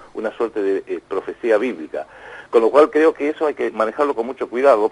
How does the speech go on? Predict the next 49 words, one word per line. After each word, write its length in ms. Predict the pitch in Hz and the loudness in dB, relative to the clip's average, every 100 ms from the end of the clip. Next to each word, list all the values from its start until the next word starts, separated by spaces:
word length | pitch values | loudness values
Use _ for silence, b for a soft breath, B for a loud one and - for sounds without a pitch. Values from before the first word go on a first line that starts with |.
| - - | -4 -10
porque 200 | 92 113 | -8 -6
si 60 | |
uno 100 | 139 | -6
mezcla 520 | 135 147 - 98 82 - | -2 -4 -2 0 0 -2
el 140 | 85 80 | -16 -10
sionismo 460 | 107 110 120 80 76 | -6 -6 -6 -10 -8
con, 320 | - 104 82 - B B - | -2 -2 -2 -16 B B -8
eh, 240 | 92 85 | -6 -4
el, 220 | 90 90 - | -6 -6 -8
el 80 | - | -14
judaísmo 420 | - 104 117 135 | -4 0 0 0
como 200 | 127 123 | -2 0
religión, 480 | 127 120 - 139 139 - | -2 -4 -4 -4 -4 -6
sí 120 | 139 - | -6 -4
se 80 | |
produce 300 | - 104 113 | -4 -4 -4
una 100 | 117 | -4
serie 220 | - 120 113 | -4 -2 -2
de 80 | 98 | -2
equívocos, 480 | - 139 139 113 | -4 -4 -2 -4
una 160 | 127 120 | -2 0
melange 480 | 113 113 131 143 - | 4 6 4 2 -6
que 60 | 95 | 0
realmente, 580 | 95 107 110 113 110 - | 2 2 -2 -4 -6 -6
eh, 100 | 98 | -10
que 160 | - | -10
es 80 | 87 | -12
casi 260 | - 123 127 | -8 -8 -8
imposible 440 | 104 104 - 131 | -8 -8 -6 0
de 140 | 117 98 | 0 0
desentrañar. 560 | 101 90 95 87 67 - B | -4 -2 -2 -2 -8 -10 B
Y 80 | 127 | -4
yo 100 | 170 | 0
creo 140 | 180 | 0
que 80 | 143 | 0
esa 160 | 147 139 | -4 -2
confusión 760 | 117 113 - 107 147 120 92 - b - | 0 -2 -6 -10 -2 -2 -2 -10 b -12
está 220 | 107 147 | -6 -4
ingenierizada 800 | 147 123 107 101 - 120 107 95 | -4 -8 -8 -6 0 2 4 4
a 80 | |
propósito. 640 | 90 90 90 - 71 76 73 B B B | 0 -4 -4 -4 -10 -12 -12 B B B
A 120 | - 135 | 2 2
mí 100 | 226 | 4
lo 60 | |
que 80 | 196 | 2
me 100 | 151 | 0
preocupa 400 | 143 175 160 131 | -2 -4 -2 0
particularmente 840 | 104 92 101 104 135 147 107 90 78 | 0 -2 0 2 2 2 -4 -6 -6
del 180 | 78 | -8